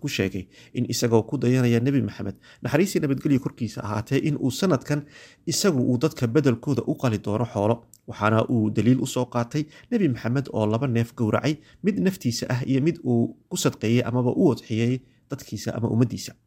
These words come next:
Boqor Maxamedka lixaad ee Morocco ayaa sidoo kale sheegay in uu gowracu yahay sunno ku waajib ah qofkii awooda. Hoos u dhaca tirada xoolaha iyo abaarta Morocco ayaa sababtay sare u kaca qiimaha hilibka, taasoo sii kordhisay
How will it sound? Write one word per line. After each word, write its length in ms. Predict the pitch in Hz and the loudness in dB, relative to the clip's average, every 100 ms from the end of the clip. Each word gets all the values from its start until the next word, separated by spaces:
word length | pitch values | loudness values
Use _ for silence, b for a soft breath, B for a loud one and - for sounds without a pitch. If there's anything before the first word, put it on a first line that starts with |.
| B B - | B B -20
Boqor 220 | - - | -10 -10
Maxamedka 560 | 95 110 104 - 98 - | -4 -2 -2 -2 -4 -4
lixaad 320 | 101 - 117 101 | -4 0 0 0
ee 80 | 101 | -2
Morocco 400 | 107 131 - - | 2 2 0 -8
ayaa 300 | 104 104 98 | -2 0 0
sidoo 340 | 101 - 123 117 | -2 0 2 2
kale 220 | 120 135 | 0 -2
sheegay 400 | - 101 101 104 B B B | -2 -6 -8 -16 B B B
in 240 | 202 190 - | -2 0 -2
uu 240 | 131 151 131 | 0 2 2
gowracu 380 | 147 175 107 104 | 2 2 2 -2
yahay 320 | 104 104 131 - | -2 0 0 -2
sunno 380 | - 127 139 156 | -4 0 0 -2
ku 160 | - 160 | 0 2
waajib 300 | 143 - - | 0 -2 -4
ah 80 | 117 | -2
qofkii 400 | 160 - 127 - | -4 -4 -4 -4
awooda. 380 | 101 95 95 - - _ b b - | -6 -4 -6 -6 -12 _ b b -10
Hoos 220 | 98 - | -8 -2
u 20 | 110 | 0
dhaca 160 | 104 113 | 0 0
tirada 300 | 113 113 110 | 2 2 2
xoolaha 440 | 107 110 117 107 b b - | 2 2 2 -2 b b -4
iyo 160 | 147 | -2
abaarta 400 | 143 131 151 - | 0 0 -2 -4
Morocco 400 | 127 127 151 151 | -2 0 0 -4
ayaa 220 | - 117 110 | -2 0 0
sababtay 420 | - 113 - 156 B B | -2 -4 -2 -4 B B
sare 240 | - 170 156 | -4 2 2
u 60 | |
kaca 260 | 151 196 131 - | 2 0 0 -2
qiimaha 320 | 135 151 117 | 0 2 2
hilibka, 460 | 127 120 - - b b b | 2 2 0 -12 b b b
taasoo 440 | - 101 101 135 123 | -4 -2 -2 2 2
sii 200 | 117 147 | 2 -2
kordhisay 560 | 165 120 110 104 98 | -2 -4 -6 -6 -8